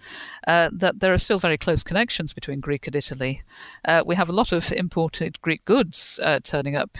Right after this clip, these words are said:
in big quantities in Etruria and Latium. Um,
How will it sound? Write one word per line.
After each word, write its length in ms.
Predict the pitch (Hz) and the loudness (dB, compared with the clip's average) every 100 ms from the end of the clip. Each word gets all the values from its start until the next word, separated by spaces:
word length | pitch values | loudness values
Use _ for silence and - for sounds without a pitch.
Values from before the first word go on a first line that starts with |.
| - | -4
in 420 | 151 147 151 147 - _ _ _ _ | -2 -2 -4 -6 -8 _ _ _ _
big 120 | 175 - | -6 -4
quantities 600 | 160 151 - 143 143 160 | -2 -2 -2 -2 0 -2
in 180 | 147 147 | -2 -4
Etruria 440 | - - 165 147 139 | -6 -2 0 0 0
and 100 | 147 | 0
Latium. 480 | 190 208 - 147 175 - - - - - - | 0 2 0 -2 -4 -8 -20 -18 -20 -20 -2
Um, 400 | 170 165 170 165 | 4 6 6 2